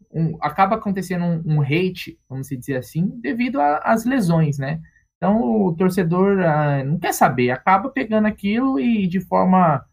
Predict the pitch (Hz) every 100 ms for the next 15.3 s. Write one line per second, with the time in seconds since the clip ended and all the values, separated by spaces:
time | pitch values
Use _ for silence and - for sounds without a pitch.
0 | _ _ - 151 160 143 135 131 185 208
1 | 196 196 240 208 196 214 175 202 208 208
2 | 190 185 202 233 247 240 - _ 247 202
3 | _ _ _ _ _ _ - 190 208 202
4 | - _ 185 196 196 202 190 185 170 165
5 | - 165 185 190 175 - - _ 151 160
6 | 208 220 208 196 208 208 208 - 170 139
7 | 139 - _ - 139 196 214 226 330 330
8 | 262 254 220 202 185 185 180 190 170 -
9 | _ - - 180 165 175 143 - 156 185
10 | - - 190 170 175 240 214 - _ -
11 | - 165 160 160 - 160 160 165 160 160
12 | - 185 185 - _ _ _ 170 170 180
13 | 180 175 180 190 196 196 185 165 143 -
14 | 208 254 247 233 196 196 175 165 143 135
15 | 147 180 -